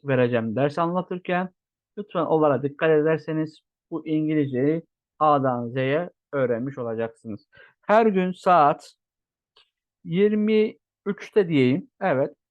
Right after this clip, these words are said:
her gün saat yirmi üçte videolar yüklenecek. Siz bir sonraki günü rahatlıkla izleyebilirsiniz diye. Bugün ilk videomuz, şu an tanıtım. Bundan sonra arkadaşlar gelecek video arkadaşlar A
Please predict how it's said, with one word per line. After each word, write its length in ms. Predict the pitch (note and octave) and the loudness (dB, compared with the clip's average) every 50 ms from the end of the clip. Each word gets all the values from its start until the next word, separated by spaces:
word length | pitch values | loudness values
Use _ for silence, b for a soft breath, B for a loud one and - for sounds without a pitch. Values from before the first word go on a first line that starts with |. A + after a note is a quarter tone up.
| _ _ | _ _
her 120 | G3+ G#3 G3 | -4 -2 -2
gün 160 | F#3+ F#3 E3 | -4 -6 -10
saat 360 | C#3 - E3 D3 D3 C#3+ D3 - | -6 -2 -2 0 0 -2 -4 -8
yirmi 300 | E3+ F3+ F#3 F3+ E3 C#3+ | -10 -8 -8 -6 -6 -6
üçte 300 | C#3 C#3+ - - C#3+ C3 | -6 -6 -6 -6 -4 -4
videolar 360 | C3+ C#3 C#3 C3 B2 A#2+ A2+ | -4 -4 -2 -2 -2 -2 -2
yüklenecek. 640 | A#2 B2+ C3+ - E3+ E3+ F3 F3 F3 F#3 F#3+ F#3 - _ _ _ _ _ _ | -4 -6 -8 -10 -10 -10 -8 -6 -6 -6 -6 -6 -10 _ _ _ _ _ _
Siz 280 | _ - F#3 F3+ F#3+ - | _ -12 -12 -12 -6 0
bir 180 | G3+ G3+ G3 | 0 2 2
sonraki 500 | F#3+ - - F3 D#3+ D#3 D#3 - E3+ D3 | 0 -2 0 2 2 2 0 -2 -6 -4
günü 320 | C#3 C#3+ C#3 D#3 F3 F3+ D#3 | -2 -2 -2 -2 -2 -2 0
rahatlıkla 540 | C#3+ C#3 C#3 C#3 C#3 - - _ D3 D3+ | 2 2 2 2 -2 -6 -12 _ -4 -2
izleyebilirsiniz 840 | D3 C3+ A#2 B2+ C#3 C#3+ B2+ B2+ B2+ B2+ B2 B2 - A#2+ A2+ A2 G2+ - | -2 -2 -2 -4 -4 -4 -4 -4 -6 -8 -8 -10 -12 -14 -14 -14 -10 -4
diye. 280 | G#2+ A#2+ C#3+ E3 E3 b b b b b b _ _ - | 0 0 0 0 0 b b b b b b _ _ -10
Bugün 340 | F#3+ F3 E3+ D#3 - - _ - | -8 -6 -6 -8 -10 -12 _ -10
ilk 180 | D#3 D#3 - | -8 -8 -6
videomuz, 680 | E3+ E3+ E3 F3 E3+ E3+ E3+ F3 F3+ F3+ F3 - _ _ _ _ _ | -6 -2 0 2 2 4 2 2 0 -2 -4 -6 _ _ _ _ _
şu 200 | _ - - D#3 | _ -6 -2 0
an 180 | C#3+ B2+ A#2 - _ _ | 0 0 -2 -4 _ _
tanıtım. 540 | D#3+ E3 E3+ E3+ - - F3+ F3+ F3+ - _ _ _ _ _ _ _ _ _ _ _ _ | -2 -2 -2 -2 -4 -4 -4 -4 -4 -6 _ _ _ _ _ _ _ _ _ _ _ _
Bundan 360 | E3+ F3+ F#3 G3 A#3+ C#4 C4 | -10 -8 -4 -2 -2 -2 -2
sonra 360 | C4 - - E3+ D3 C#3+ C#3 | -2 -4 -4 -4 -2 0 0
arkadaşlar 560 | C3+ C3 C3+ - B2+ B2+ B2+ B2+ - C3+ B2 B2 _ _ _ | -2 -2 -4 -4 -4 -4 -6 -6 -8 -10 -10 -10 _ _ _
gelecek 480 | D3+ D#3+ E3 F3 D#3 C#3+ B2+ C3 _ | -4 -2 -2 -2 -4 -6 -8 -8 _
video 280 | C3+ C3+ C3+ F3 F#3 F#3+ | -12 -10 -6 -2 -2 -2
arkadaşlar 480 | F#3 F3+ F#3 F#3+ F#3 F3 - G3 G3+ G3+ _ _ _ _ _ _ _ _ _ _ | -2 -2 -4 -6 -8 -6 -6 -6 -8 -8 _ _ _ _ _ _ _ _ _ _
A 240 | - G3+ B3 B3 A#3 | -2 0 0 2 0